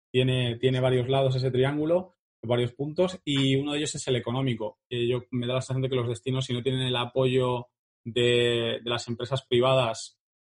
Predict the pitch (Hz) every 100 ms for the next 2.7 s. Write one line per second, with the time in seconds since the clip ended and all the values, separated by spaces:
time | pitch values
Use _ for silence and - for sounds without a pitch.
0 | _ - 123 139 147 147 147 123 - 120
1 | 139 131 123 135 123 120 123 123 123 123
2 | 120 123 120 - 131 135 147